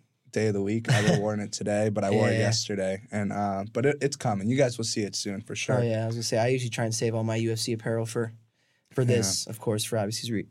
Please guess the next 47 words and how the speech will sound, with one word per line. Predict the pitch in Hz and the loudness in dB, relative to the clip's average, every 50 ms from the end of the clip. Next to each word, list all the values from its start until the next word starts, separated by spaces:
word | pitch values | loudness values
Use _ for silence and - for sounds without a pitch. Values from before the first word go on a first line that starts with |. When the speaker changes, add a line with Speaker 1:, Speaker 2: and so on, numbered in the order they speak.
| _ | _
Speaker 2:
obvious | - 120 123 120 117 113 101 95 - | -2 0 0 2 0 0 -2 -2 -2
reasons. | 113 110 107 117 104 101 110 - - - | -2 -2 0 -2 -2 -4 -4 -6 -6 -4
But, | 123 117 107 107 | -2 -2 0 0
um, | 113 117 117 117 117 123 - _ _ - - - - - - - | -2 -2 -4 -4 -6 -10 -12 _ _ -20 -20 -20 -20 -20 -6 -2
Speaker 1:
I | - 123 | -2 0
think | 123 143 180 175 165 - - - | 2 2 0 0 -2 -6 -12 -8
why | - 113 120 120 127 127 | -2 2 4 4 4 2
he | 131 123 | 2 0
won, | 113 104 104 107 107 107 104 | 0 0 2 0 0 0 0
though, | 95 90 90 90 107 110 - - 113 110 - - - | -2 -4 -6 -8 -10 -10 -12 -12 -12 -12 -10 -10 -6
uh, | - 113 120 - 113 | -4 -4 -2 -2 0
we | 135 143 | 0 2
might | 143 147 131 | 2 2 2
as | 123 120 123 | 0 2 2
well | 117 110 | 2 2
get | 107 104 | 2 0
into | 104 104 107 - 98 | -2 -4 -6 -6 -6
Sean | - - 101 95 98 | -4 -2 -4 -4 -4
Strickland | 104 - - 95 101 - - 139 147 | -6 -8 -8 -10 -6 -2 0 2 4
Speaker 2:
Oh, | |
yeah, | 180 185 | 6 6
we | 147 139 135 | 6 6 4
Speaker 1:
versus | 147 | 4
Speaker 2:
have | 147 143 | 4 4
a | 135 | 4
Speaker 1:
Adesanya. | 127 | 2
Speaker 2:
lot | 135 139 165 175 - | 4 4 4 4 2
that | 135 123 | 2 2
happened. | 127 143 147 156 131 120 | 2 4 4 2 2 0
There's | 120 120 117 | -2 -2 -2
a | 123 | 0
lot | 117 131 135 135 110 | 0 2 2 2 2
I | 117 120 | 0 0
guess | 120 120 113 | -2 -2 -2
we | 127 120 | -2 -2
could | 110 107 101 | -2 -2 -2
cover. | - 113 123 | 0 0 2
Speaker 1:
I | 143 | 2
mean, | 143 135 123 123 | 2 2 0 0
we | 127 139 147 | 2 2 4
were | 156 165 160 | 4 2 2
gonna | 156 147 139 131 123 | 2 2 2 2 2
get | 120 127 117 | 2 2 2
into | 117 117 113 - 131 | 2 0 2 2 4
our | 117 107 107 | 4 4 4
list. | 104 110 113 110 113 - - - - - - | 2 2 2 0 0 -2 -4 -6 -8 -4 0
Um, | 110 113 110 107 107 104 104 107 | 2 4 4 4 4 2 0 -4